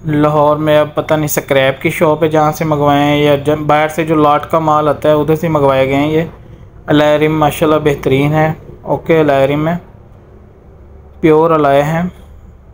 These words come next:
देगी mix नहीं है इसमें, यानी कि लोहे का जो धात होती है देगी, वो mix नहीं है, pure अलायरिम है ये, ये दिखा सकता हूँ मैं आपको।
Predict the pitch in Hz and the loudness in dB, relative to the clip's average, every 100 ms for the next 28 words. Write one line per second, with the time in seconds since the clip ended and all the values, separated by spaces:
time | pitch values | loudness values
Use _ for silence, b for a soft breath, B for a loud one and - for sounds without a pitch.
0 | - - - 151 147 143 156 147 139 - | -20 -20 -12 -2 0 2 0 0 -2 -4
1 | 156 143 165 - 170 202 - - - - | -2 -2 -2 -4 -4 -6 -10 -20 -20 -20
2 | - - _ _ _ _ - 151 143 143 | -20 -20 _ _ _ _ -8 -4 -2 0
3 | 151 147 147 151 151 160 156 151 147 143 | 0 2 2 2 2 0 0 -2 0 0
4 | 139 151 - 156 175 185 - 165 147 147 | 0 -2 -2 -2 -2 -6 -14 -14 -2 2
5 | 143 156 165 - - 160 160 156 151 - | 2 0 -4 -8 -8 0 0 0 -2 -2
6 | 151 151 160 156 156 160 143 135 131 135 | -2 -2 0 2 2 2 0 0 0 -2
7 | 135 131 151 - - - - - - - | -2 -4 -6 -10 -20 -20 -20 -20 -20 -20
8 | - 143 135 131 139 127 135 - 139 139 | -10 -6 -4 -2 0 -2 -4 -4 -2 0
9 | 131 131 | -2 -2